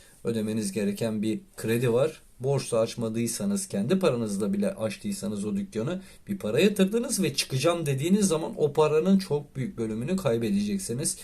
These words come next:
E, devir etmek dediğimiz işlem birkaç ayda olabilen bir işlem değil.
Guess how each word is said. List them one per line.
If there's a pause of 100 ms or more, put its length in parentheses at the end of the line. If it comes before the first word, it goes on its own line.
(360)
E, (180)
devir
etmek
dediğimiz
işlem (800)
birkaç
ayda
olabilen
bir
işlem
değil.